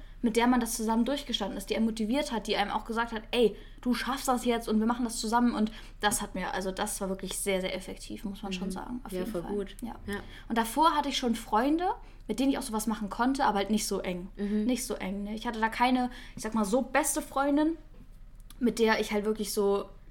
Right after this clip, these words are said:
Speaker 1: so viel auch zusammen gemacht hab, so, weißt du, wie ich mein?
Speaker 2: Ja.
Speaker 1: Und, ähm, genau, also das ist auf jeden Fall eine große,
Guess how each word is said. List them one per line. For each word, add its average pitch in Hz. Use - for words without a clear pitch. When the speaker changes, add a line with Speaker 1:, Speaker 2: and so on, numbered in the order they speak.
Speaker 1:
so -
viel 277
auch -
zusammen 220
gemacht 208
hab, -
so, 190
weißt 196
du, -
wie 262
ich 247
mein? 277
Speaker 2:
Ja. 208
Speaker 1:
Und, 208
ähm, 190
genau, 185
also 185
das 202
ist -
auf 190
jeden 196
Fall 196
eine 202
große, -